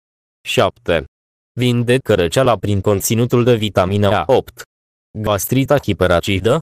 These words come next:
și ulcerul sunt ameliorate de consumul de mămăligă caldă în loc de pâine, mălaiul având, pe lângă efectul de reducere a acidității, și o acțiune ușor calmantă, sedativă. Poftă bună și multă sănătate!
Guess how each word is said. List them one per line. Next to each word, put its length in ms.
și 80
ulcerul 440
sunt 240
ameliorate 680
de 140
consumul 560
de 100
mămăligă 520
caldă 360
în 120
loc 180
de 140
pâine, 500
mălaiul 480
având, 440
pe 120
lângă 280
efectul 520
de 80
reducere 420
a 60
acidității, 840
și 140
o 80
acțiune 460
ușor 380
calmantă, 680
sedativă. 720
Poftă 360
bună 320
și 140
multă 340
sănătate! 640